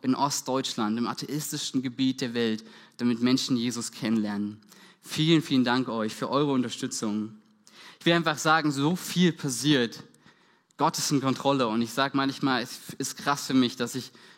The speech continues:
manchmal zuschauen darf, wie Jesus seine Kirche baut. Manchmal nicht wegen mir, sondern ich glaub viel zu oft trotz mir, dass er seine Kirche baut.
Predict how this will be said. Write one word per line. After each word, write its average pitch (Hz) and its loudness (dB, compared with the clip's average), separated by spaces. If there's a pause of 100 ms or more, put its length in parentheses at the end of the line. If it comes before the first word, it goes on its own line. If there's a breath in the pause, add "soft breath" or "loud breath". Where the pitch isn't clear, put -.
manchmal 143 2
zuschauen 135 2
darf, 127 2
wie 131 -2
Jesus 139 0
seine 131 2
Kirche 147 -2
baut. 117 -2 (640 loud breath)
Manchmal 156 4
nicht 135 -2
wegen 156 6
mir, 143 8
sondern 131 2
ich 123 -4
glaub 127 -2
viel 170 2
zu 143 -4
oft 123 -2
trotz - -4
mir, 110 0 (540 loud breath)
dass - -4
er 160 2
seine 143 2
Kirche 143 0
baut. 117 -2